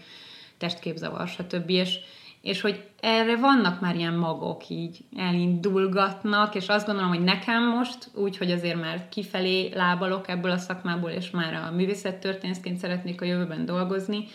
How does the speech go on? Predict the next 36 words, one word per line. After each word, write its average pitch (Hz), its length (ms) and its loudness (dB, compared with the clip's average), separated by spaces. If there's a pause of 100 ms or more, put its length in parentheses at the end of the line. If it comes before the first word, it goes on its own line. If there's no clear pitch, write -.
(320)
inkább, 208 640 0
ö, 196 260 0 (500)
en-, 196 240 2
ez 190 160 0
a 175 60 0
feladatom 170 640 -4
lehet, 160 380 -6
hogy 180 160 0
járjak 180 340 2
ügynökségekhez, 180 840 -4
beszélgethessek 180 840 -4
a 185 240 -4
kislányokkal, 175 1000 -2 (500)
ilyen - 340 -6 (600)
ingyen 175 360 2
nyilván, 170 480 -2
tehát 180 160 -6
ilyen 170 140 -4
tréningeket 180 600 0
tartani, 170 340 -4
hogyan 180 300 2
tudják 170 360 -2
megvédeni 170 420 -2
magukat, 190 600 0
és - 160 -2
hogy 185 120 0
az 190 180 0
ügynökségek 175 840 -2
vezetői 175 920 -2
is, 180 220 -2
úgy, 180 200 -2
ahogy 170 220 -2
a 165 100 -2
magyar 165 320 -2
ügynököm, 165 500 -4
a 180 120 -2